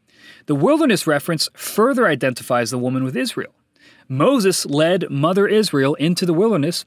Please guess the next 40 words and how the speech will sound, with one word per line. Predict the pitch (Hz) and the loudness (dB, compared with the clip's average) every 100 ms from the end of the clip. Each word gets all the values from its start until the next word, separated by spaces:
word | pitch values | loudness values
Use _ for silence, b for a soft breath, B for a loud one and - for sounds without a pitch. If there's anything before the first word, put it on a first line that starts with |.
| _ | _
as | 151 | -2
a | 160 151 | 2 2
refuge | 135 202 247 - 117 - - _ | 2 0 -2 -4 -6 -6 -16 _
from | - 147 | -12 -10
the | |
pursuit | 135 143 - - 196 127 - b b | -6 -4 -2 2 2 0 -6 b b
of | 120 | -6
the | 127 | -4
dragon | 131 135 135 151 143 135 131 | -4 -2 0 0 0 -2 -4
Pharaoh. | - 160 139 - - B B B - | -4 -2 -4 -6 -16 B B B -4
And | 160 | -2
in | |
chapter | 147 180 - 160 | 0 -2 0 -4
thirteen, | - 247 262 156 139 151 | 0 0 0 -2 -2 -2
Satan's | - 175 196 180 | -2 -2 -2 -2
gonna | 165 151 | -4 -4
call | - 160 160 | -2 0 2
up | 151 - b b _ | 0 -4 b b _
beastly | 196 240 - 175 | 0 2 2 0
powers, | 143 - 123 110 92 - B B | 0 -2 -2 -2 -6 -8 B B
the | - | -14
beastly | 110 202 196 190 | -4 -2 0 -2
powers | - 165 160 147 | -2 -2 0 0
of | 147 120 123 | -4 -4 -2
Rome | 190 170 123 - B | 0 0 -2 -6 B
and | - | -8
apostate | 127 - 165 165 - 151 - | -8 -2 -2 -2 -2 -4 -2
Israel, | 240 220 147 127 131 b b b | -2 -2 -2 -2 -4 b b b
to | - | -6
persecute | - 190 - - 165 - | -2 -2 -2 -2 -2 -2
the | |
true | - - 214 220 | -8 -4 -2 -2
Israel, | 147 117 120 101 | -4 -4 -8 -8
the | 113 | -10
church | - - 143 110 | -8 -4 -4 -4
in | 143 | -8
the | 123 | -10
first | - 131 - | -8 -8 -6
century. | 185 180 - - | -6 -8 -10 -10
So | - 165 | -4 -4